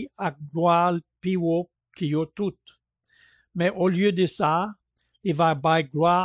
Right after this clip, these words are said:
a Dye a fòtèrès yo. Yon Dye ke zansèt li yo pa t konnen, li va bay glwa ak lò, ajan, pye presye ak trezò.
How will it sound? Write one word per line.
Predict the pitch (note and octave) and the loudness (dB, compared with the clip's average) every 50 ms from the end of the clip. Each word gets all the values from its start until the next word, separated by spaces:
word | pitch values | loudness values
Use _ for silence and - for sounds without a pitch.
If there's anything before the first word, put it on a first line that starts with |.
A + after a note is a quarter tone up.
| G3 - | -4 -4
a | - E3+ D#3 | -2 -2 -2
Dye | D3 B2+ C#3 E3+ F#3 F#3+ G3+ - _ | -2 -2 -2 0 0 0 0 -4 _
a | - F3 D3+ | -8 -6 -6
fòtèrès | - - G3 E3+ D#3+ - _ F#3 E3 D#3+ D#3+ F3 G3 F3 - - - | -6 -4 -2 -2 -2 -2 _ 0 0 2 4 4 2 2 0 -6 -12
yo. | - F3 C3+ A#2 - _ _ _ _ _ _ _ _ _ _ _ | -12 -12 -12 -14 -14 _ _ _ _ _ _ _ _ _ _ _
Yon | F#3+ D#3 D#3+ D#3 | -4 -4 -4 -4
Dye | C#3+ B2 C#3 E3+ F#3+ F#3+ F#3+ | -4 0 2 4 4 4 2
ke | F#3+ _ F#3+ E3 | -2 _ -4 -2
zansèt | C3+ C3+ E3+ E3+ E3 C#3+ - - F3+ F3 - F#3+ | -2 -2 -2 -2 -2 -4 -2 -2 -2 -2 -2 -2
li | E3+ D3+ D3+ | -2 0 0
yo | D#3+ E3+ E3+ - | 0 0 -2 -4
pa | _ - F#3 E3 | _ -4 -4 -4
t | E3+ - _ | -4 -6 _
konnen, | _ F#3+ E3+ E3 D#3 D#3 D3+ F3+ A3 G3 - _ _ _ _ _ _ _ | _ -6 -6 -4 -2 -4 -4 -4 -6 -10 -14 _ _ _ _ _ _ _
li | F#3 F#3 | 0 0
va | D#3 D3+ E3 D#3+ | 2 2 2 0
bay | D3+ - D#3+ D#3 D3+ | 2 2 0 0 0
glwa | C3+ A#2+ C#3 D3+ D#3 D#3 D#3 E3+ F#3+ - _ _ | -2 -2 0 0 2 2 2 0 -2 -4 _ _
ak | _ - E3 D#3+ - _ - | _ 0 0 0 -2 _ -12
lò, | E3+ C#3 D#3 D#3 D3+ D#3 F3+ G#3 - _ _ _ _ _ _ _ - | -6 0 0 2 2 2 -2 -4 -8 _ _ _ _ _ _ _ 2
ajan, | E3 F3 E3 C3+ B2 D3 D#3+ E3 E3+ F#3 G3+ - _ _ _ _ _ _ _ _ _ - | 2 4 4 2 0 -4 -4 -6 -6 -10 -12 -14 _ _ _ _ _ _ _ _ _ -2
pye | - G3+ F3+ | 2 2 2
presye | D#3+ - - F#3 F3 E3 - - - F#3 E3+ D#3+ F3+ - - | 2 2 0 0 2 0 0 -4 -4 -2 0 0 -2 -4 -4
ak | _ D#3+ D#3 - _ | _ -8 -8 -8 _
trezò. | - E3+ D#3+ E3 D#3 C#3+ B2+ C3+ E3 D#3+ | -6 -2 0 0 0 0 0 -2 -2 -2